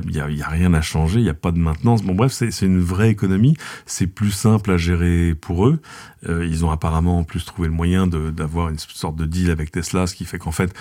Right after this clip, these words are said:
quand tu vas recharger sur les superchargeurs, eh ben, tu, c'est rajouté directement à ta facture, t'as pas besoin de t'en inquiéter.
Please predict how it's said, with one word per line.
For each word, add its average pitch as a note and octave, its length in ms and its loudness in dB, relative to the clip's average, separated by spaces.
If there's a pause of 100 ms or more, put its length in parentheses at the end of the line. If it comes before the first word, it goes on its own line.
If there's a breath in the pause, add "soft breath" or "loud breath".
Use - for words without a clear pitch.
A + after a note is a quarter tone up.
(200 loud breath)
quand F#2 100 -4
tu - 160 -4
vas F2+ 80 2
recharger F2 480 0
sur F2+ 160 -2
les D#2 80 -2
superchargeurs, F2 760 -2 (480 loud breath)
eh F#2 80 -4
ben, F2 180 2
tu, E2+ 560 -4
c'est F2 220 -2
rajouté F2 400 0
directement F2 440 0
à D#2+ 60 0
ta E2 120 -4
facture, F#2 420 -4
t'as F2 100 -10
pas F2+ 120 -8
besoin F2 180 0
de F2+ 40 0
t'en F2+ 140 -2
inquiéter. A2 520 2